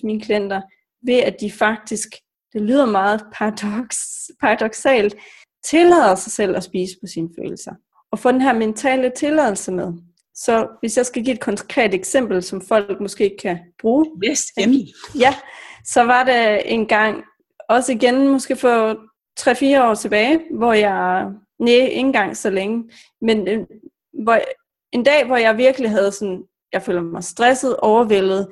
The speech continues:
Speaker 1: øh, uro i kroppen. Det er sådan meget også de typiske følelser, som mange mennesker måske tyr til mad på. Og, øh, jeg kunne mærke, at, øh, det her med sådan at bare sætte mig ned og meditere, eller gøre et eller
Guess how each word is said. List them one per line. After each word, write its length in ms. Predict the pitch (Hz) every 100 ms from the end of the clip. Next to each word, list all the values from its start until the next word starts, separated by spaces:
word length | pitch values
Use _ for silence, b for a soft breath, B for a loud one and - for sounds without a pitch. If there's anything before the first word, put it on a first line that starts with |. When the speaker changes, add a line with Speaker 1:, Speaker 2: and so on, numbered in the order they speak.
| b b b _ 214
Speaker 1:
øh, 340 | 214 202 190 185
uro 340 | 254 247 226
i 60 | 185
kroppen. 340 | - 180 170 180
Det 100 | 220
er 60 |
sådan 160 | 220 226
meget 360 | 196 196 202 - -
også 200 | 208 -
de 80 | 214
typiske 440 | - 220 214 208
følelser, 360 | - 180 196 185
som 160 | 185
mange 340 | 185 185 196 226 _ 208
mennesker 380 | 277 202 -
måske 400 | 185 190 - - - _ -
tyr 140 | 208
til 160 | 202 185
mad 220 | 175 214 220
på. 220 | 196 - B B B B B B -
Og, 360 | 233 226 226 220
øh, 60 | - -
jeg 120 | 247
kunne 140 | 262
mærke, 320 | 240 247 277 247
at, 240 | 240 -
øh, 180 | 214 202 - _ -
det 80 | 269
her 240 | 262 240
med 220 | 208 208 220
sådan 280 | - 220
at 160 | 208 202
bare 200 | 202 214
sætte 240 | 254 233
mig 160 | 220 214
ned 100 | 208
og 60 | 190
meditere, 760 | 180 170 - 294 269 214 -
eller 140 | 190 180
gøre 180 | 190 185
et 40 |
eller 240 | 180 175